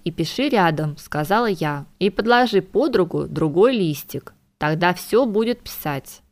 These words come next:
Вася со стоном опять принялся за букву «Ч».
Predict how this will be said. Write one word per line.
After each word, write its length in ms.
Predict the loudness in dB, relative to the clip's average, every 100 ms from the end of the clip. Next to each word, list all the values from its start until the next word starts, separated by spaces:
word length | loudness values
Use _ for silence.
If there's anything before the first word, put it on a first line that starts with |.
| _ _ _ _
Вася 520 | 2 4 4 2 -2
со 200 | 0 0
стоном 600 | 0 -2 2 4 2 -2
опять 560 | -4 -4 -2 0 0 -2
принялся 800 | -8 -6 -6 -8 -2 2 4 2
за 180 | 0 -2
букву 520 | 0 -2 -2 -6 -8
«Ч». 540 | -8 -8 -6 -6 -8